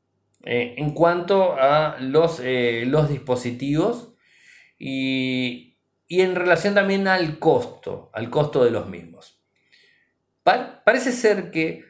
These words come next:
los, eh, los usuarios, eh, están muy, eh, tienen una subvención muy grande. De hecho, lo he hablado varias veces con Volkan, que me pasa los datos y a veces, eh, ¿qué, qué pasaría si eso estaría en Argentina, no? La subvención de Argentina es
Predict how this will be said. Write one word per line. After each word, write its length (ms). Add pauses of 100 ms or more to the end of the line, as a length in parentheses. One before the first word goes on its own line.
(100)
los, 440
eh, 280
los 180
usuarios, 560
eh, 380
están 360
muy, 640
eh, 720
tienen 200
una 180
subvención 440
muy 160
grande. 600 (220)
De 100
hecho, 220
lo 160
he 60
hablado 360
varias 220
veces 180
con 160
Volkan, 340
que 220
me 220
pasa 260
los 120
datos 300
y 40
a 40
veces, 480
eh, 460
¿qué, 140 (200)
qué 100
pasaría 420
si 140
eso 140
estaría 280
en 60
Argentina, 600
no? 220 (500)
La 140
subvención 440
de 60
Argentina 520
es 220